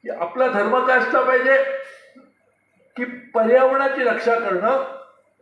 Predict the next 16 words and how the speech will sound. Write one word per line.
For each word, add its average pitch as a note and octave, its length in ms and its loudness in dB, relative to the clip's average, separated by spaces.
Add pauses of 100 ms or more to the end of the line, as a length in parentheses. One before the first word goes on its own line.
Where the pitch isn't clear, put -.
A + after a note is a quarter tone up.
(160)
आणि F#3+ 200 -12
त्याचबरोबर F#3+ 680 -6
आपल्या F3+ 300 -8
सगळ्यांना F3 440 -6
कुठे F3+ 280 -8
ना G3+ 80 -4
कुठेतरी F#3 400 -6
जगण्याची F#3 420 -6
संधी A3+ 280 -6
मिळणं A#3 240 -4 (880)
ही G#3+ 40 -8
राष्ट्रापेक्षा B3+ 680 2
प्रत्येकाच्या A#3+ 560 0
असल्याने A#3 300 -2
असलीच C#4 300 -4
पाहिजे. G3+ 320 -6